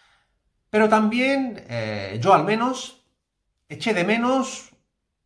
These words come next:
una autocrítica. Por ejemplo, la,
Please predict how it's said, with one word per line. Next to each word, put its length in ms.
una 140
autocrítica. 760
Por 140
ejemplo, 540
la, 420